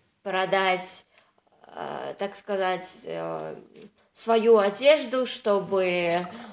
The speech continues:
а, завести себе, ну, вообще хотел сначала еду купить на это, но потом решил, увидел то, что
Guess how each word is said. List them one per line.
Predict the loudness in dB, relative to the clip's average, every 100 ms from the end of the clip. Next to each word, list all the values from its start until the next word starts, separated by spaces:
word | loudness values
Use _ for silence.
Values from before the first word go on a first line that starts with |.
| -6
а, | -2 0 -2
завести | -2 -4 -6 -8
себе, | -6 0 4 4 4 2 -2 -8 _ _ _ _ _ _ _ _
ну, | -4 0
вообще | 0 0 -2
хотел | -2 0 0
сначала | 0 -2 -2 -2 0 -2 -6 -20 -20
еду | -18 -12 -10 -6 -4 -4 -4
купить | -8 -12 -14 -18 -12
на | -6 -6
это, | -6 -10 -16
но | -8 -4 -2 -2 -4 -8 -12 -20 _ _ -14
потом | -6 -2 -2 -4
решил, | -8 -10 -12 -12 _ _ -18
увидел | -10 -6 -4 -6
то, | -8
что | -14 -12 -14